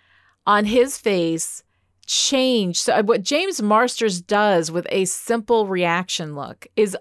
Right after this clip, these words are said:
unbelievable. It, it conveys this, uh, the shock of empathy,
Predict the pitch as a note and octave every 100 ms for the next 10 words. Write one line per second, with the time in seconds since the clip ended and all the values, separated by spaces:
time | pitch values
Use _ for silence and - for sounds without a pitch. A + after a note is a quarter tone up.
0 | - G#3+ A#3 G#3 F#3 E3+ F3+ E3+ E3+ F#2
1 | E2+ - - - - - A3+ A3+ G#3+ _
2 | A3 A3 - C4 A#3 A3+ A#3 C4+ B3+ G3+
3 | G3+ F#3 - - - _ - - F#3 A3+
4 | - - - A#3+ B3 A#3 G3 F#3+ F#3 F3
5 | - - -